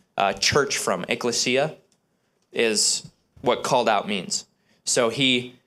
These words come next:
called you out. The, the term church actually means brought out or called out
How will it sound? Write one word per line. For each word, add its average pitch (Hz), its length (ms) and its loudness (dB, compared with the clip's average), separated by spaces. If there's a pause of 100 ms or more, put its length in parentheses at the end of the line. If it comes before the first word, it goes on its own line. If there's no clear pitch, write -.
(160)
called 156 340 4
you 147 260 2
out. 120 280 4
The, 131 80 -2
the 135 240 0
term 175 420 2
church - 680 2
actually 131 440 2
means 123 640 -2 (180)
brought 120 520 4
out 101 380 4
or 117 160 2
called 110 460 2
out - 380 2